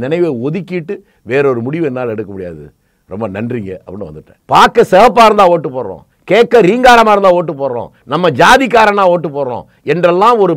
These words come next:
மனோநிலைக்கு மக்கள் மாறினாங்களோ அது அவருடைய அளவுகோல் மாறி போச்சு. ஒரு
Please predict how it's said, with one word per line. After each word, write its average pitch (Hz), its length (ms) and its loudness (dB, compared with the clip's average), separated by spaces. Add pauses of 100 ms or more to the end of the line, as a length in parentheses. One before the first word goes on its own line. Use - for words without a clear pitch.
மனோநிலைக்கு 190 540 0
மக்கள் 147 300 -6
மாறினாங்களோ 135 520 -4 (380)
அது 127 100 -6 (120)
அவருடைய 127 300 -2
அளவுகோல் 240 440 2
மாறி 170 220 2
போச்சு. - 220 -12 (280)
ஒரு 165 100 -4